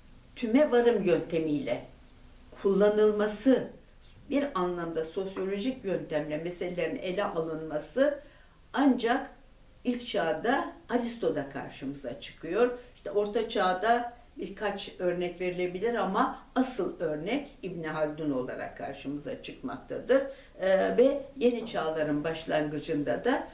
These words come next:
Montesquieu. Bunlar üzerinde duracağız. Vakit kalırsa da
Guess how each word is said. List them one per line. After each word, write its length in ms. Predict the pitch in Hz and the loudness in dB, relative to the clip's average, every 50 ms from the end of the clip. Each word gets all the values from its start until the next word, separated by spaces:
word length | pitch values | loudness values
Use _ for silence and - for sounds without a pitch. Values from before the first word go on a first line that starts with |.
| - - - - | -18 -20 -14 -10
Montesquieu. 840 | 156 160 165 165 - - - 135 127 131 - - - - - - - - - - - - - | -6 -4 -4 -4 -4 -2 -2 -2 -2 -2 -4 -10 -12 -12 -10 -10 -12 -12 -16 -20 -20 -6 2
Bunlar 280 | - 262 254 220 196 175 | 6 6 6 6 6 2
üzerinde 680 | - - - 160 139 131 131 131 127 127 123 - - | 0 -2 -4 -4 -4 -4 -4 -4 -6 -6 -8 -8 -8
duracağız. 520 | 139 123 120 120 - - - 247 247 - | -8 -6 -6 -6 -4 -4 -4 -4 -2 -2
Vakit 320 | 269 254 - 185 175 - - | -2 -2 -2 -2 -6 -4 -2
kalırsa 560 | - 143 139 123 - - - 156 - 143 - | -2 -2 -2 -4 -10 -10 -6 -6 -4 -2 0
da 260 | 220 240 247 - - | 0 0 0 0 -4